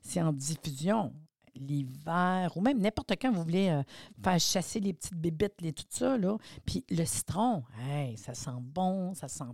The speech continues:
propre, ça sent frais. Mais en plus, c'est bon pour tuer toutes les petites bébites dans l'air.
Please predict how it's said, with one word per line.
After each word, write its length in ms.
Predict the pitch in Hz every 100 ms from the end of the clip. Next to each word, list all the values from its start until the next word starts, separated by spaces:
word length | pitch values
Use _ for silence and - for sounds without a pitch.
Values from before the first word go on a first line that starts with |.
| -
propre, 300 | - - -
ça 160 | - 135
sent 220 | - - - -
frais. 440 | - - 190 202 190 - - -
Mais 120 | 165
en 100 | 156
plus, 380 | - 208 220 - _ _ _ _ _
c'est 200 | - -
bon 200 | 165 180
pour 160 | 196 160
tuer 160 | - 190
toutes 180 | 208
les 60 | 190
petites 180 | - 175
bébites 260 | 175 170
dans 140 | 170 156
l'air. 340 | 160 165 143